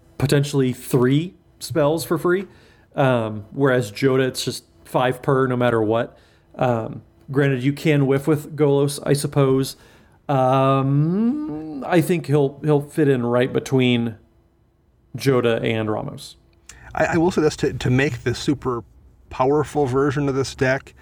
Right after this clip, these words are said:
Speaker 2: where you're gonna wanna jam every single top of the library one-drop tutor, that's
Speaker 1: Oh.
Speaker 2: really, really expensive. So, like, I, I think you're not gonna, if someone wants to build that tier deck, there's way cheaper ways to do it than a,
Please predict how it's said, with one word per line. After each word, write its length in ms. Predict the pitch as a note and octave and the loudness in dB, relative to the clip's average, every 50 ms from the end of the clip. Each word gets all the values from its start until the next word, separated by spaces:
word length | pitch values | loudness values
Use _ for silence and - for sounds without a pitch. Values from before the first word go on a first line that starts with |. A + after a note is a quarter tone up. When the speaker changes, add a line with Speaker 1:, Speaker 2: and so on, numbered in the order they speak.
| - - - - - _ _ - | -20 -20 -20 -20 -20 _ _ -4
Speaker 2:
where 120 | A#2 A#2 | -2 0
you're 120 | A2 A2 G#2+ | 0 0 0
gonna 240 | G#2 A#2+ A#2 A2+ A2 | 2 2 2 4 2
wanna 240 | A2 A2 G#2+ G#2+ | 2 2 2 0
jam 580 | G#2+ G#2 G2 G#2 A2+ A2+ A#2 A#2 A#2+ B2 A#2+ A#2 - | -2 -4 -2 0 0 2 2 0 0 -2 -4 -6 -6
every 260 | A#2 A2+ G#2 A#2+ A#2 | -8 -6 -4 -4 -4
single 320 | - - A#2+ A#2 A2+ G#2 - - - | -4 -4 -6 -6 -6 -8 -12 -12 -6
top 280 | - A2+ A2 A2 - - | -2 0 0 0 0 -2
of 100 | A2+ G2+ | -2 0
the 100 | A2+ A2 | 0 2
library 600 | A2+ A2 A2 A2 G#2 A2 A2+ G#2+ G#2+ A2 G#2+ G2 _ - - - - | 2 2 2 2 2 2 2 2 2 2 0 -6 _ -16 -20 -14 -8
one-drop 600 | A2 A2 A2 A2 A2 G2+ A2+ G#2+ G#2 G2+ - - | -4 -2 0 0 0 0 2 0 0 0 -2 -4
tutor, 420 | - C#3 C3 C#3 C#3 C#3 C#3 C#3 - - - - | -2 0 2 4 4 4 2 0 -4 -20 -16 -10
that's 360 | G3+ F3 D3+ C#3+ C#3+ C#3 C#3 C3+ | -4 0 2 4 4 4 4 2
Speaker 1:
Oh. 100 | C3 C3 | 2 2
Speaker 2:
really, 180 | C#3+ D3 C#3+ B2+ | 2 2 2 2
really 220 | C3 B2+ B2+ B2+ | 2 2 2 2
expensive. 640 | A2 - - - B2 A#2 A2+ - D3+ C#3 C3+ - _ _ - - | 0 0 0 0 0 0 2 2 2 0 0 -4 _ _ -20 -20
So, 240 | - - - A#2+ A2+ | -12 -4 0 2 2
like, 240 | A2+ A2 A2 G#2+ - | 4 4 2 2 2
I, 200 | A#2 A2 G2+ G#2 | 2 2 2 0
I 20 | A2 | 0
think 200 | - C3 A#2 G#2 | 0 0 0 2
you're 120 | A#2 A#2 A2+ | 0 0 2
not 320 | A2+ A#2 A#2 A#2+ A#2 A2+ A2+ | 2 2 2 0 0 0 0
gonna, 420 | A#2+ A#2 A2+ A2 A2 G#2 G2+ G2+ _ - - - - - - - - - | 0 0 2 0 0 -2 -6 -10 _ -20 -20 -20 -20 -20 -20 -18 -6 -4
if 160 | B2+ - - | -4 -4 0
someone 240 | - C#3+ B2+ B2 B2 | 0 0 0 2 2
wants 180 | B2 A#2+ A2+ - | 2 0 0 0
to 100 | A#2+ A2 | -4 -6
build 420 | A2 F#2 - C3 B2 B2+ B2+ A2 | -4 0 0 2 2 2 2 0
that 320 | A#2 A#2+ A2 A2 - - - | 0 0 0 0 -2 -8 -10
tier 380 | - - B2 B2 A#2+ A#2 A2+ | -6 0 2 2 2 2 0
deck, 520 | G2+ G2+ G2 F#2 - A2+ G#2+ A2+ - - A#2 | -2 -6 -6 -2 0 2 2 0 -2 -4 -4
there's 240 | A2+ G2+ G2+ G2 G#2 | -2 -2 -2 -2 -4
way 300 | G#2 G#2 A2 G#2+ A2 A2 - | -4 -4 -2 -4 -4 -6 -8
cheaper 460 | - - - - B2 A2+ - A#2 A2+ A2 | -12 -14 -10 -8 -8 -6 -2 -2 0 2
ways 260 | G#2+ G#2+ A2 G#2 - | 2 0 0 -2 -4
to 100 | - G#2 F#2+ | -6 -8 -8
do 240 | F#2+ A2 A2 A2+ A2+ | -4 -4 -2 0 0
it 120 | G#2+ - | -2 -2
than 140 | - A2 G#2+ | -4 -4 -4
a, 200 | G#2 G#2 G2 | -4 -6 -6